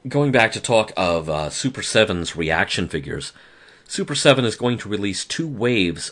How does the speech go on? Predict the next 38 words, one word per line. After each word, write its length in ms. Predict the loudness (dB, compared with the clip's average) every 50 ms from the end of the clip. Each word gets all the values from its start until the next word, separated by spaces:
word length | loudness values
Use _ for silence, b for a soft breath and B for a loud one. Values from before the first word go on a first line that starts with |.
| -2 0
of 240 | 0 0 0 -4
three 240 | -8 -6 -4 -2 -2
and 100 | -2 -2
three 160 | -4 -4 -6
quarter 300 | -2 0 0 2 2 2
inch 260 | 0 0 -2 -4 -10 -10
Star 280 | -10 -2 2 2 2 2
Trek 260 | 2 -2 -4 -4 -4
The 120 | -6 -4 -4
Next 220 | -4 -4 -4 -2
Generation 580 | -2 0 0 0 0 0 -2 -2 -2 -4 -4 -2
figures 360 | -4 -6 -6 -8 -10 -10 -10
this 220 | -10 -12 -10 -10 -8
year, 240 | -8 -8 -10 -12 b b b b b b b
one 160 | -6 -4 -4
in 80 | -2 -4
the 60 | -4
spring 340 | -6 -4 0 0 2 2 2
and 140 | 0 0 0
one 140 | 0 0 0
in 80 | -2
the 80 | -4 -2
fall. 380 | 0 0 0 0 -2 -6 -12 _ B B B B B B B B B B B B B
Now, 280 | -4 -2 0 -2 -2 -2 -2
this 180 | -2 0 0
is 160 | 0 0 0 0
not 420 | 2 4 6 6 6 6 4 0 -2
a 100 | -4 -4
first 480 | -6 -4 -2 0 0 0 0 -2 -6
for 520 | -10 -8 -6 -2 2 4 6 6 4 4 2 -4 _ -2
that 380 | 2 4 4 4 2 0 -6 _ _ -4
intellectual 540 | -4 -2 -2 0 0 0 0 0 -2 -6 -4
property 460 | 0 0 0 2 2 0 -2 -2 -2
at 80 | -4 -4
that 200 | -4 -6 -6 -6
scale, 480 | -8 -2 0 2 2 2 0 -4 -10 b b b b b b b b b b b b b -8
but 280 | 0 2 2 2 2
the 460 | 0 0 0 0 0 -2 -4 -6 -8